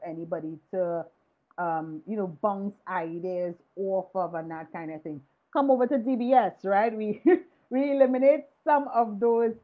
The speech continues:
issues for you in D B S by providing that safe space. But you have to be self-motivated. You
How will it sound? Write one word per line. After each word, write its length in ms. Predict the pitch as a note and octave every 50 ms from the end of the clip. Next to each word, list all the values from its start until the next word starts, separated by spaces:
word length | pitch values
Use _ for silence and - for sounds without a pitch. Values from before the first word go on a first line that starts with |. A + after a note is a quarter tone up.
| -
issues 440 | G#3+ G#3 G#3+ - - G#3 G3+ G3+ G3+ G3+ -
for 80 | -
you 320 | A#3 A3+ G#3 G3+ G3 G3 _ -
in 300 | - G3+ G3+ G3+ G#3 G3
D 100 | F3+ G3+
B 200 | F#3 F3 F#3 F3+ D#3
S 200 | F3 F#3+ G#3 C4 - _ _ _ _ _ _ _ -
by 180 | - G3+ F#3+ F#3+
providing 680 | F#3+ C#4 G#3+ G#3 F#3 G3 F3+ F3 E3+ F3+ F#3 F#3+ F#3+ F3
that 260 | F#3 F#3 F#3 F3 F3 _ _ -
safe 220 | C4 G#3 F3 F3 _ _ _ _
space. 280 | - B3+ A3+ F#3 D3+ C3+ - C#3+ - _ -
But 320 | C4+ C#4+ A3+ - - - _ _ _ _ _ _ _ _ _ _ _ _ _ _ _ _ -
you 240 | G3 G3+ G#3+ G#3+ - - -
have 160 | - C4 B3+ - _ -
to 60 | B3+
be 140 | G#3+ A3 G#3+ A3
self-motivated. 1000 | - A3+ F3 E3+ E3+ - F#3+ F#3 E3 D#3 - E3 D3 D3+ D3 C3+ - - C3 G2+ _ _ _ _ _ _ _ _ _ _
You 180 | - A3+ A#3+